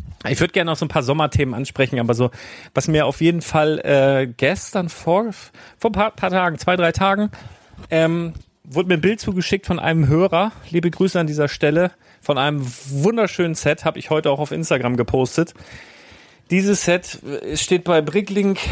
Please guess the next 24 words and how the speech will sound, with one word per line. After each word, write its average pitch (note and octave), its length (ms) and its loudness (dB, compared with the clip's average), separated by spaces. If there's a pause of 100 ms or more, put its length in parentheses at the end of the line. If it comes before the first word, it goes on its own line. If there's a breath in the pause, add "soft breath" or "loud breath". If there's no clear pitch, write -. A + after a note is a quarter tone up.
(220 loud breath)
für - 340 -2
einen D#3+ 420 0
immensen F3+ 600 0
Preis D#3+ 340 -2
drin, C#3+ 340 -2
äh, B2+ 360 -4
in C3 100 -4
dem B2+ 180 -4
Zustand. E3 500 -2
Also C3 180 2
er C3 160 4
schrieb F#3 280 -2
mich D3 180 0
an, F#3+ 100 0
sch-, - 220 -10
dieses C3+ 500 0
Foto F#3+ 480 2
und D3+ 100 -6
fragte, D#3+ 400 -2
„Lars, C#3+ 360 0
was B2+ 100 -2
ist A#2 160 -4
das G#2 180 0
wert?“ F#3 360 0